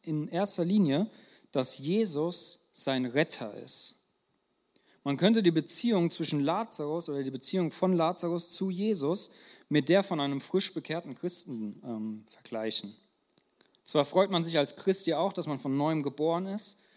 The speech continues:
dass einem die Sünden vergeben ist, dass man jetzt ein neuer Mensch ist. Und Jesus ist für einen vor allem der Retter und der Heiland und der, der einem die Sünden vergeben hat.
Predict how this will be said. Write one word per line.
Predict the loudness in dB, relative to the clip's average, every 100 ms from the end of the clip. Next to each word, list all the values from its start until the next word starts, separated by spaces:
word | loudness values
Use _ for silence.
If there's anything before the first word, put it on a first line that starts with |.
| -20
dass | -6 0
einem | 2
die | 2
Sünden | 2 2 0 -2
vergeben | -4 -4 -4 -4
ist, | -4 -6
dass | -6 -4
man | -2
jetzt | 0 0
ein | -2 -2 -4 -10 -20 _
neuer | 0 4 6 6
Mensch | 6 4 2 0
ist. | 0 2 0 -2 _ _ _ _ _ -20 -20 -20 _ _
Und | -2 -2 -6 -14
Jesus | -4 0 0 0 -2
ist | -4 -6
für | -6
einen | -2 -2 -2
vor | -6 -6
allem | -2 0 2 0 -2 -6 _ _ _ _ 0
der | 2
Retter | 2 2 0 0 -2
und | -4 -6
der | -6 -4
Heiland | -2 0 -2 -4 -8
und | -12 -14
der, | -8 -2 0 0
der | -6 -6
einem | -6
die | -6
Sünden | -4 -2 -2 -4 -6 -8
vergeben | -10 -10 -8 -8 -10 -16
hat. | -18 -20